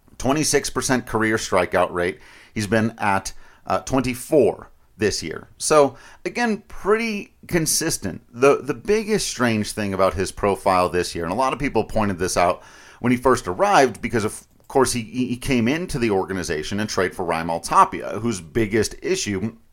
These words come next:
was hitting the ball on the ground way too much. And one of the big appeals of Grichuk was that this is a guy who hits the ball in the air.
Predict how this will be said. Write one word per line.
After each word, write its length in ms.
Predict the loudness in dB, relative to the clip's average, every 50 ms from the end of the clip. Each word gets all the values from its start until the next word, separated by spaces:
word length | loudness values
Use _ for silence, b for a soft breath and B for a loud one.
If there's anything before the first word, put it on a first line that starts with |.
| _ _
was 160 | -4 -4 -4
hitting 300 | 0 2 2 2 4 2
the 80 | -2 0
ball 180 | 2 2 4 4
on 160 | 2 0 -2
the 60 | -4
ground 420 | -4 -2 0 2 2 2 2 0
way 160 | -2 -4 -6 -8
too 160 | -10 -14 -14
much. 380 | -14 -12 -12 -12 -14 -16 B B B B B B B B B B B B B
And 440 | -2 -2 0 2 2 0 0 0 2
one 160 | 2 4 4
of 100 | 2 0
the 80 | -2 0
big 220 | 0 0 0 0
appeals 640 | -2 -2 -4 -6 -2 2 4 6 6 6 4 2 -2
of 500 | -4 -2 2 2 4 2 2 0 -4 -6
Grichuk 440 | -6 -6 -4 0 0 0 0 -2 -2
was 300 | -2 0 0 -2 -4 -2
that 240 | -2 -2 -2 -2 -4
this 260 | -4 -4 -4 -2 -4
is 100 | -4 -6
a 60 | -4
guy 280 | 0 2 2 2 2 0
who 200 | -2 -2 -2 -2
hits 200 | -4 -4 -6 -8
the 140 | -10 -8 -4
ball 180 | -4 -4 -2
in 60 | -4
the 160 | -4 -4 0 2
air. 280 | 2 2 0 0 -4